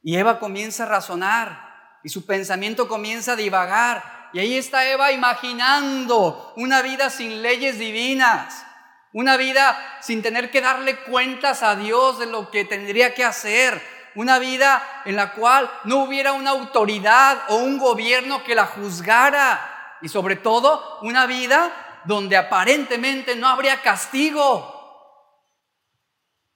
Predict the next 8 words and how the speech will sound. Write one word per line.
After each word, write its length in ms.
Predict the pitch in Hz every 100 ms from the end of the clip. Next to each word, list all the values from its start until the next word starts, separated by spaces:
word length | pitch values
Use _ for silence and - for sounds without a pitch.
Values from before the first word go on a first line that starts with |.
| _ _ _ _ _ _ _ _ _ _ _ _
Y 80 |
ahí 80 | 143
están 240 | 202 247 254
los 140 | 247
pensamientos 760 | 233 214 196 202 214 214 220
de 160 | 190 190
Eva, 360 | 190 170 156 _ _ _ _ _ _ -
alterándose. 960 | 160 156 185 190 214 220 202 165 -